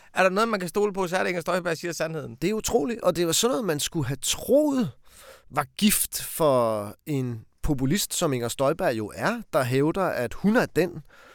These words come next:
Speaker 2: der siger sandheden stik imod, hvad den politiske elite påstår. Så siger hun den ufiltrerede sandhed til vælgerne. Det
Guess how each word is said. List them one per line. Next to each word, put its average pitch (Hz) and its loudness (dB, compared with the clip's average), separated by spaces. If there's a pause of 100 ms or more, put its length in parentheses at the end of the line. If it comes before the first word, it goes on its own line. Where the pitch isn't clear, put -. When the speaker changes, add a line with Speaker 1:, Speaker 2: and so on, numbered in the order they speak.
(300)
Speaker 2:
der 190 2
siger 175 0
sandheden 156 0
stik 180 2
imod, 156 0
hvad 131 0
den 120 -10
politiske 135 -4
elite 143 -2
påstår. 143 -2
Så 165 -6
siger 196 0
hun 185 0
den 180 -8
ufiltrerede 151 -2
sandhed 147 -4
til 131 -6
vælgerne. 135 -4 (540)
Det 143 -2